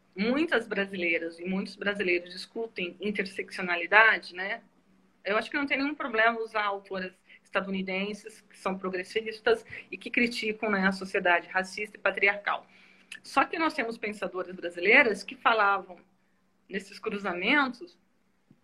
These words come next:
anteriormente, né? Então, se discute interseccionalidade e, às vezes, discute interseccionalidade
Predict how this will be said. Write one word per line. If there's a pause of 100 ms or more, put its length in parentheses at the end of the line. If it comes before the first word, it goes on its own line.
(100)
anteriormente,
né? (220)
Então,
se
discute
interseccionalidade (480)
e,
às
vezes,
discute
interseccionalidade